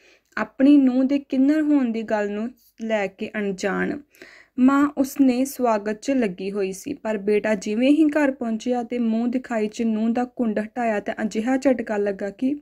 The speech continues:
ਉਸੇ ਸਮੇਂ ਮਾਂ ਬੇਹੋਸ਼ ਹੋ ਗਈ। ਤਤਕਾਲ ਡਾਕਟਰਾਂ ਨੂੰ ਬੁਲਾਇਆ ਗਿਆ ਤੇ ਇਲਾਜ ਤੋਂ ਬਾਅਦ ਜਦੋਂ ਮਾਂ ਨੂੰ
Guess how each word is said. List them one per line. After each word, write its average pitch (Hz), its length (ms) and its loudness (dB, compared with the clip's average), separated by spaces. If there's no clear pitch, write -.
ਉਸੇ 269 300 2
ਸਮੇਂ 233 380 0
ਮਾਂ 214 280 -2
ਬੇਹੋਸ਼ 208 420 -4
ਹੋ 208 120 -2
ਗਈ। - 260 -10
ਤਤਕਾਲ 254 520 2
ਡਾਕਟਰਾਂ 254 500 0
ਨੂੰ 269 140 4
ਬੁਲਾਇਆ 226 400 4
ਗਿਆ 233 360 -4
ਤੇ 226 220 -4
ਇਲਾਜ 196 380 -4
ਤੋਂ 220 180 -10
ਬਾਅਦ 208 300 -4
ਜਦੋਂ 220 280 -2
ਮਾਂ 190 260 0
ਨੂੰ 214 140 -2